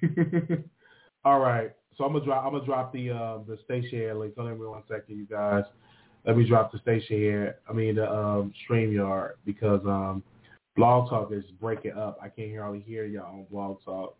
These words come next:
So, um, y'all hit the link. Let me get the number off because sometimes Blog Talk is, like, acting up right now.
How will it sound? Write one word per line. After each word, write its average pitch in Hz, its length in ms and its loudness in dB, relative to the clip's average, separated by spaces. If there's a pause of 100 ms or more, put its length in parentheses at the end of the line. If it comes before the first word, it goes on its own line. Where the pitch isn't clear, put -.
(640)
So, 104 380 4
um, 98 680 0 (160)
y'all 110 240 6
hit 117 220 6
the 107 80 0
link. 104 280 0
Let 110 160 0
me 117 60 4
get 104 240 -2
the 104 60 -2
number 104 200 2
off 101 140 -2
because 104 260 -6
sometimes 110 540 2 (160)
Blog 110 300 6
Talk - 180 -2
is, 98 80 -6
like, 98 260 -6
acting 101 320 -6
up 104 200 -2
right - 200 -18
now. - 220 -20